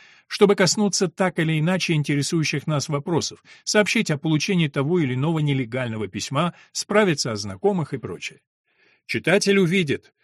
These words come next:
что письма Владимира Ильича, которые направлялись непосредственно на адрес матери, сестры или брата, почти не содержат в себе имён и фамилий.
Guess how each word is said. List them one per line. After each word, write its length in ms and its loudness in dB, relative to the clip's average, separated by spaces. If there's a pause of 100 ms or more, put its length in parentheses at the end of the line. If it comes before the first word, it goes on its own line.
(120)
что 320 -4
письма 400 0
Владимира 480 2
Ильича, 340 0
которые 380 -6
направлялись 600 -2
непосредственно 800 -2
на 200 -4
адрес 280 -4
матери, 420 -6
сестры 440 -6
или 100 -2
брата, 320 -4
почти 320 -4
не 120 2
содержат 520 0
в 40 -4
себе 260 0
имён 260 -2
и 20 -2
фамилий. 460 -2